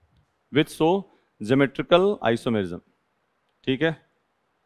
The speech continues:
तो पहला है ऑप्शन एच टू एन टू, एच टू एन टू। तो इसको कैसे लिखते हैं? एक,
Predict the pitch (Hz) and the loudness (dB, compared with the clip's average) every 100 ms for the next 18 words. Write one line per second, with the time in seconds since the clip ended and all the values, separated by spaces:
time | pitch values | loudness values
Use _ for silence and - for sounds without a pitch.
0 | _ _ _ _ _ _ _ _ _ _ | _ _ _ _ _ _ _ _ _ _
1 | - 139 135 131 - _ 127 139 156 160 | 4 6 6 2 -6 _ 4 6 6 6
2 | 139 - 156 123 139 139 - 180 190 190 | 4 2 -4 -2 -2 -2 -4 -2 -2 -2
3 | - _ _ _ _ _ _ - 123 117 | -6 _ _ _ _ _ _ -2 0 0
4 | 107 95 _ _ _ _ _ _ _ _ | -4 -10 _ _ _ _ _ _ _ _
5 | _ _ _ _ _ _ _ _ _ _ | _ _ _ _ _ _ _ _ _ _
6 | _ _ _ _ _ _ - 131 - 190 | _ _ _ _ _ _ -4 -4 0 4
7 | 143 117 113 104 - - - - 135 - | 4 4 0 -6 -10 -20 -14 -4 -2 0
8 | 165 151 139 165 147 156 - 160 147 | 0 2 0 -2 -4 -6 -6 -8 -8